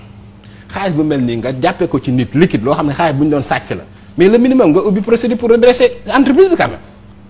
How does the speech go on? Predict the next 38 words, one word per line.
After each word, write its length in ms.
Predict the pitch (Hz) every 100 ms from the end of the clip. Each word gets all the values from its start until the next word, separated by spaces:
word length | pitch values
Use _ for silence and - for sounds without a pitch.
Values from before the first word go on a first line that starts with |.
| -
Au 120 | 226 233
moins, 260 | 277 175
même 180 | 185 311
bu 80 | 302
dul 140 | 247
dara 160 | 214 185
sax, 160 | 160 -
quatre 140 | 277 262
milliards 260 | 240 202
yi 60 | 170
ñu 60 | 190
jàpp, 160 | 160 - - - -
mais 140 | 175
redresser 380 | 208 262 302 294
ko 80 | 285
ci 100 | 320
loolu. 240 | 294 359 415 - - - - - - - - -
Même 160 | 208 302
bu 60 | 294
fekkee 280 | 285 247
nag 180 | 214 196
sax 160 | 220 -
benn 260 | 165 254 262
yoon 180 | 220
boobu 160 | 202 190
lañ 100 | 185
ko, 140 | 185 -
xam 160 | 156
nga 80 | 170
déjà 320 | 254 233 - -
wóor 220 | 135 180 220
na 120 | 214
ne 80 | 185
mosuñu 300 | 180 175 156
koo 100 | 175
def 120 | 131
benn 240 | 110 104
yoon. 120 | 95